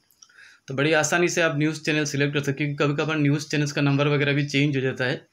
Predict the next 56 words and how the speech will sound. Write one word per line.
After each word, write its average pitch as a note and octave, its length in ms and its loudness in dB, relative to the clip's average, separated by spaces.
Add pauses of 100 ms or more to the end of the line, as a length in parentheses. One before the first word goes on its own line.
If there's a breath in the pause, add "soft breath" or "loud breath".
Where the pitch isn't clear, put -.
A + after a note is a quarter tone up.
(380 loud breath)
तो - 80 -6
आप - 220 0
इस D3 120 -6
प्रोसेस D#3 380 -4
से F3+ 60 0
अगर D#3+ 160 0
news D3+ 260 0
channel D3+ 240 -2
को D3 100 -6
select D3 320 -2
करेंगे, C#3+ 220 2
तो C#3+ 100 0
आपका C3 200 -2
जो B2+ 160 -2
भी C#3+ 140 -2
current C#3+ 340 -2
news C#3+ 200 2
channels C#3 260 0
का D3 80 -4
नंबर C3 280 -2
होगा, A#2+ 240 -4
वही C3 240 -4
न्यू-, B2 240 -6 (300)
accurate C#3+ 320 -4
से-, C#3 260 -6 (140)
same C3+ 240 -2
number C3 300 -2
पे D3+ 160 -4
आपका C3 200 -2
टीवी B2+ 260 -4
screen A#2+ 240 -8
पे D#3 80 -6
वो D3+ 100 -6
न्यूज़ A#2+ 280 -4
channel A#2 260 -6
आ F#2+ 100 -6
जाएगा। F2 360 -14 (1160 loud breath)
तो A#2+ 80 -8
देखिए, C3 280 0
यहाँ C#3+ 120 2
से C#3+ 140 -2
मैं C#3+ 140 2
channels C#3+ 340 -2
change C#3+ 280 2
कर B2+ 160 -2
रहा B2 100 -2
हूँ, B2+ 100 -6
others A#2+ 280 0
पे C#3+ 100 -2
जाके B2+ 240 0
आप B2+ 120 0
others B2+ 240 -2
को C3+ 140 -6
देख A#2 200 -4
सकते C3+ 320 -6
हो। C#3 120 -10